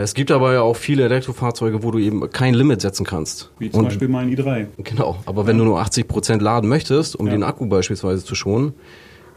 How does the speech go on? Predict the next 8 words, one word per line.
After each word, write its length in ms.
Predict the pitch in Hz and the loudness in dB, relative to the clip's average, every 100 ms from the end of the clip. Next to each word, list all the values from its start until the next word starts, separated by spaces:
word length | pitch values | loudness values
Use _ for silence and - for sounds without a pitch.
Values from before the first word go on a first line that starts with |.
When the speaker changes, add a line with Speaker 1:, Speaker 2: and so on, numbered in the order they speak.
| - - | -20 -12
Speaker 1:
kannst 260 | - 110 - | -2 -2 0
du 60 | 113 | 0
das 260 | 113 123 | 0 0
wiederum 260 | 117 117 113 | 2 2 2
mit 120 | 92 | 0
diesen 180 | 95 104 | -2 -2
App-Funktionen, 760 | 82 - 104 - 107 117 131 - - - - - | -2 -2 -2 0 0 2 -2 -8 -20 -20 -20 -16
ähm, 460 | 107 113 110 - | -14 -12 -10 -10